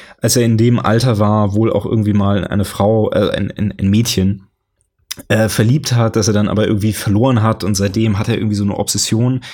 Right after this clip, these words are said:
mit, äh, mit Mädchen in diesem Alter, die er, die er, äh, die er Nymphen nennt. Äh, und ja, also er verliebt sich eben in genau, genau diese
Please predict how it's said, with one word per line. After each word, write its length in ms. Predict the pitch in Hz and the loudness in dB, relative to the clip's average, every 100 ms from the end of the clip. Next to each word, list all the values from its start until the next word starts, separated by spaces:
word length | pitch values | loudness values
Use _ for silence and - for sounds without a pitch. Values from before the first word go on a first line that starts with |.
| - - - | -20 -16 -6
mit, 320 | 113 - - | -4 -4 -6
äh, 160 | 107 104 | -4 -2
mit 200 | 104 117 | -2 0
Mädchen 400 | 120 123 127 110 | 0 0 -2 -2
in 100 | 104 | -2
diesem 200 | 98 101 | -2 -2
Alter, 520 | 104 120 123 113 110 | 0 0 0 0 0
die 180 | 95 87 | -2 -4
er, 240 | 90 90 | -4 -4
die 160 | 95 95 | -6 -6
er, 240 | 95 95 - - - _ | -6 -6 -10 -20 -20 _
äh, 200 | - 101 | -4 -2
die 140 | 98 | 0
er 120 | 95 92 | 0 2
Nymphen 600 | 95 110 156 - 160 147 | 2 2 0 0 -2 0
nennt. 480 | 139 151 165 - - _ _ _ _ _ _ _ _ _ - | 2 0 -2 -6 -12 _ _ _ _ _ _ _ _ _ -2
Äh, 460 | 113 107 107 104 113 - _ _ _ _ _ - | 2 2 2 0 -4 -10 _ _ _ _ _ -4
und 360 | 107 95 95 - | 0 0 -2 -4
ja, 200 | 95 90 | -4 -2
also 200 | 95 104 | -2 0
er 100 | 101 | 0
verliebt 300 | 113 131 - | 0 0 0
sich 200 | 120 123 | -2 -2
eben 280 | 101 101 95 | -2 -2 -2
in 920 | 95 - - - - - - - - | -4 -6 -8 -12 -16 -16 -16 -10 -4
genau, 400 | 104 98 104 95 | -2 0 0 -2
genau 300 | 95 95 92 | -2 -2 -2
diese 580 | 95 107 127 151 156 165 | -2 -2 -2 0 -2 -4